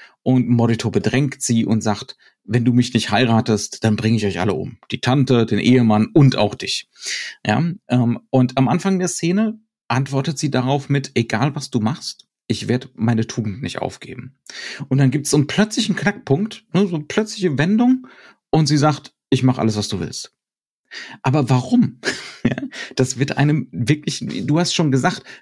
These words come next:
dir war das egal, weil du eh wusstest, ne, in Sachen Genrekonventionen, worauf das Ganze und, und Gendernormen in dieser Art von Film, worauf das Ganze rauslaufen muss, ne, nämlich die, die tote Frau,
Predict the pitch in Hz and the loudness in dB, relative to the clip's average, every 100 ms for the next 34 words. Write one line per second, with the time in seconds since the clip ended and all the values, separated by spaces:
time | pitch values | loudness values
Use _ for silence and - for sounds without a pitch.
0 | _ 139 113 143 135 135 120 135 160 - | _ 2 4 2 2 2 4 4 4 2
1 | - 120 123 123 120 135 143 131 127 117 | 0 2 4 4 4 4 6 4 4 2
2 | 113 - - - 120 - 156 156 - 120 | 0 -4 -14 -4 -2 2 2 2 0 2
3 | 113 117 120 110 127 127 131 117 113 - | 2 2 2 4 4 4 4 4 2 2
4 | 110 113 110 110 98 110 110 - 104 - | 4 4 2 0 0 0 -2 0 0 0
5 | 90 110 - 104 95 107 127 120 107 98 | 0 0 0 -4 0 2 4 4 0 0
6 | 104 120 127 _ _ _ _ _ 110 104 | 2 2 -2 _ _ _ _ _ -2 0
7 | 104 98 - - 101 - 113 135 135 - | 0 0 -2 -4 -6 0 0 2 -2 -12
8 | - - 104 107 - - 101 - - 139 | -6 0 2 2 0 0 -2 -2 0 2
9 | 139 127 127 123 127 113 113 101 110 117 | 2 2 4 4 4 4 2 4 4 4
10 | 110 - 107 101 - 107 - 104 104 107 | 2 2 0 0 0 -4 -2 -4 -4 0
11 | 123 135 135 | 2 2 0